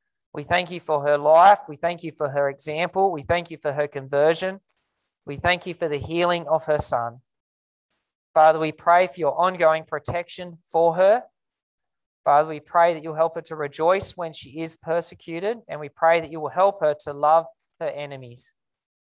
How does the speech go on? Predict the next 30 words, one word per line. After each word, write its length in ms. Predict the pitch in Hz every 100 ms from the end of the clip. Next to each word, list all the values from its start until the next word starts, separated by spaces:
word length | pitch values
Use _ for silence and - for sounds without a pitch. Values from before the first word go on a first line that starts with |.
| _ _ _ _ _ _
Father, 220 | 156 156
we 100 | 151
pray 320 | 147 - 180 180
too 280 | - 175 165
that 180 | 147
her 160 | 165 147
son 480 | - 165 180 143 127 156
may 180 | 143
come 300 | 143 - 151
to 100 | 156
have 220 | 143 151 143
a 120 | 131
strong 400 | - 156 151 160
faith 300 | - 147 143
in 120 | 143 143
you 280 | 135 139 -
as 220 | 139 143
well. 380 | 139 120 120 - _ _ _ _ _
And 100 | -
we 60 | 135
thank 320 | 143 156 156
you 80 | 160
for 180 | - 156
the 80 | 139
provision 540 | 151 143 160 165 160
of 160 | 139 -
groceries 680 | 147 160 160 165 160 156
and 160 | 143 143
other 280 | 131 147 147
things. 520 | - 120 120 127